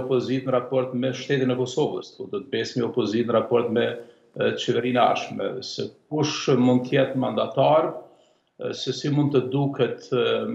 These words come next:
e, formula e re e qeverisë, se kush mund ta, e, udhëheqë dhe mund ta përbën qeverinë, e, ju takon partive tjera politike. E, ne kem qenë pothuajse për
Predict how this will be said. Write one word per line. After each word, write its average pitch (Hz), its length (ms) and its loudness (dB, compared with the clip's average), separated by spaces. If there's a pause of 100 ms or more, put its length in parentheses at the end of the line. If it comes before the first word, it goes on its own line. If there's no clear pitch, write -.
(280)
e, - 1300 -8
formula 135 640 6
e 123 60 4
re 135 140 6
e 123 40 -4
qeverisë, 127 720 -4
se 127 180 -8
kush 135 240 -10
mund 127 280 0
ta, 120 160 6 (680)
e, 110 140 -2 (100)
udhëheqë 131 720 2
dhe 110 100 -2
mund 127 220 0
ta 123 100 2
përbën 120 400 -2
qeverinë, 120 560 -2
e, - 640 -8 (640)
ju 139 160 4
takon 139 380 2
partive 127 420 0
tjera 123 300 -2
politike. 139 600 -2 (280)
E, 113 260 -4
ne 123 160 0
kem 123 220 -2
qenë 127 340 0
pothuajse 127 640 0
për 113 180 -4